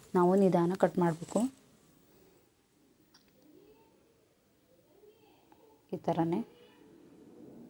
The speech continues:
ಕಟ್ ಮಾಡಿಬಿಟ್ಟು ಆ ಬಟ್ಟೆನ ನಾವು ಈ ಥರ ಫೋಲ್ಡ್ ಮಾಡಬೇಕು. ಮತ್ತೊಂದು ಫೋಲ್ಡ್ ಮಾಡಿಬಿಟ್ಟು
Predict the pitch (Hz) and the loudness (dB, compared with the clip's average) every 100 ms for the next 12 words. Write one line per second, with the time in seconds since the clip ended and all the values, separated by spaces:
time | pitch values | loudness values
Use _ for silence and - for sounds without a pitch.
0 | - - - - - - - - - 160 | -20 -20 -20 -20 -20 -20 -20 -12 -6 -4
1 | 180 170 160 160 196 - 175 175 160 - | 0 0 0 -2 -2 0 0 0 0 2
2 | 190 170 247 269 - - 196 180 175 240 | 4 4 2 -2 -12 -10 -2 2 2 2
3 | 269 - - - - - - - 180 175 | -2 -8 -20 -20 -20 -20 -14 -6 -2 0
4 | 180 180 202 190 175 165 156 156 175 165 | 0 0 2 4 4 2 2 0 0 0
5 | 180 180 - 180 170 170 156 160 - | 0 0 2 2 2 0 0 -2 -2